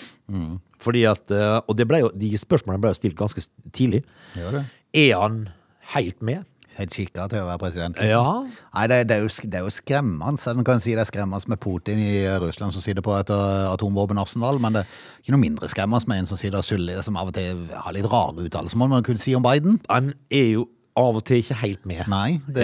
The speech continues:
Speaker 2: Eh.
Speaker 1: det, det, det er ting som tyder på det, ja.
Speaker 2: Det er jo en, eh, republikansk senator med navn Rick Scott nå som <laughs> går ut og sier at, eh, Joe Biden bør rett og slett tre av nå.
Speaker 1: Mm.
Speaker 2: Eh, han er usammenhengende,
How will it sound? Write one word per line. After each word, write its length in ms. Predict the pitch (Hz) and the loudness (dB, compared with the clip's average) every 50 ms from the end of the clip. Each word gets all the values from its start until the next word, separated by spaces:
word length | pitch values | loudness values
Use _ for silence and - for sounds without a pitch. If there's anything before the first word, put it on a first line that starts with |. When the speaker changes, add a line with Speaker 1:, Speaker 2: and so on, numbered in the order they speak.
| - 110 | 4 4
Speaker 2:
Eh. 460 | 110 113 110 107 107 107 104 104 104 | 4 2 2 0 0 0 -2 -2 -2
Speaker 1:
det, 140 | 98 104 104 101 98 95 | -2 -2 0 0 0 0
det, 380 | 101 101 98 92 92 92 90 | 0 0 0 -2 -2 -4 -4
det 80 | 87 90 | -4 -4
er 80 | 98 | -6
ting 180 | 104 - 101 90 92 | -4 -4 -6 -6 -4
som 160 | - 127 135 | -4 -6 -2
tyder 180 | - 117 95 - | 0 -2 -2 -2
på 80 | 90 | -4
det, 120 | 92 85 82 | -6 -6 -6
ja. 80 | 90 123 123 - _ _ - | -6 -8 -10 -12 _ _ -2
Speaker 2:
Det 140 | 110 123 139 | 4 4 6
er 300 | 151 139 143 143 123 104 | 6 6 6 6 6 6
jo 140 | 95 101 107 | 4 2 2
en, 200 | 101 107 110 110 | 2 0 0 0
eh, 440 | 110 107 104 104 104 104 104 104 104 - | 0 0 0 0 0 0 0 -2 -2 -2
republikansk 800 | 107 104 - 107 113 113 - 104 104 101 92 - - - 113 110 | -2 -2 -2 -4 -6 -4 -2 -2 -2 -2 -4 -8 -4 0 0 0
senator 460 | - - 123 110 92 92 - - 117 | 0 0 0 0 0 0 0 -2 -2
med 400 | 107 117 113 104 104 104 104 104 | 2 2 2 4 4 4 2 2
navn 220 | 104 101 98 107 - | 2 0 -2 -4 -4
Rick 380 | - 107 101 113 - - - - | -4 -2 -2 -2 -6 -8 -16 -14
Scott 380 | 113 - - - - 165 165 - _ _ | -12 -8 -8 -6 -6 -6 -8 -8 _ _
nå 140 | 143 131 110 | -4 -4 -2
som 140 | 117 131 | -2 2
<laughs> 20 | 117 | 2
går 160 | 123 104 - - 156 | 2 2 4 2 0
ut 240 | 117 90 85 - | 0 0 -2 -6
og 80 | - 95 | -8 -4
sier 320 | - - 110 107 104 90 | 2 4 4 4 4 4
at, 180 | 82 - - _ | 2 -2 -6 _
eh, 1160 | 90 90 92 92 92 92 92 90 90 90 90 - _ - _ - 92 - _ 98 101 101 101 101 | -2 -2 0 0 0 0 0 -2 -2 -2 -4 -6 _ -20 _ -18 -18 -12 _ -6 -4 -4 -4 -4
Joe 220 | 95 117 104 101 | 0 0 0 0
Biden 420 | 98 95 107 - 78 80 95 104 | 2 0 0 0 -2 -6 -8 -2
bør 300 | 92 101 90 90 107 120 117 - | -2 0 0 0 0 -2 -2 0
rett 200 | 113 113 - - | 0 0 0 0
og 60 | 104 | -4
slett 320 | 101 98 87 - 110 - _ | -4 -4 -6 -8 -14 -14 _
tre 180 | - 120 117 113 | 0 0 0 0
av 280 | - 87 85 80 73 | 0 -2 -4 -4 -2
nå. 200 | 87 135 214 262 - _ - | 2 2 2 2 0 _ -6
Speaker 1:
Mm. 400 | 110 107 101 95 90 87 95 113 - _ _ | -4 -2 -2 -2 -2 -4 -6 -10 -14 _ _
Speaker 2:
Eh, 240 | - 113 117 123 110 | -2 2 2 2 2
han 220 | - 131 135 151 | 2 0 0 0
er 240 | - - 127 123 127 - - | 0 0 2 2 0 0 -2
usammenhengende, 960 | - 151 175 185 165 - - 120 101 98 98 95 98 98 98 101 120 147 165 | -2 0 0 0 0 0 -4 -6 -6 -6 -8 -8 -8 -6 -4 -2 -2 -2 -2